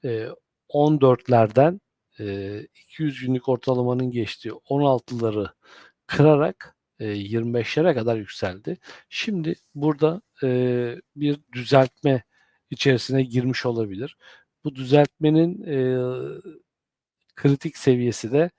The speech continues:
yirmi birler. Yirmi bir seviyesinin ne kadar olası yaklaşımlar, geri çekilmeler,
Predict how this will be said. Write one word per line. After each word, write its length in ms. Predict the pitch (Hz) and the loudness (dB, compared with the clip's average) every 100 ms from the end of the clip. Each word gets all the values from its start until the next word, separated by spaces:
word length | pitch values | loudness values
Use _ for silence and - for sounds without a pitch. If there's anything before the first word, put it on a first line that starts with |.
| _ _ _ 123 | _ _ _ -14
yirmi 600 | 117 127 139 135 127 120 | -4 2 4 4 2 0
birler. 440 | 123 113 107 117 - _ _ _ | 0 2 -2 -4 -8 _ _ _
Yirmi 400 | 135 135 143 143 | -2 2 2 0
bir 100 | 165 | -4
seviyesinin 800 | - 147 139 131 120 139 147 160 _ - - - _ | -2 -4 0 -2 -2 -2 -2 -6 _ -20 -20 -20 _
ne 300 | 147 147 - | 0 0 0
kadar 420 | - - 131 135 - - | -4 -4 0 0 -2 -8
olası 360 | 131 131 - | -8 -6 0
yaklaşımlar, 880 | 143 120 123 110 - 113 143 175 - _ - - _ - 127 | 0 0 -4 -8 -10 -4 -4 -4 -8 _ -20 -20 _ -20 -4
geri 220 | 135 143 | -2 0
çekilmeler, 840 | - 120 123 120 117 123 175 - | -2 -8 -6 -4 -4 -2 -4 -6